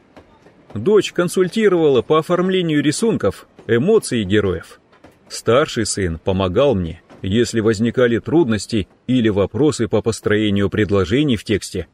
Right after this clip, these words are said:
и знаков препинания. Спасибо моим читателям за поддержку.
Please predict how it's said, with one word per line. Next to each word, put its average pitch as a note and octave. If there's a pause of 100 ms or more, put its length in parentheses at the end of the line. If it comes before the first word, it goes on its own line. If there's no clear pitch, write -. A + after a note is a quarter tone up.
(120)
и D#3
знаков G2+
препинания. E2+ (760)
Спасибо F3
моим E3+
читателям C#3+
за B2
поддержку. B2+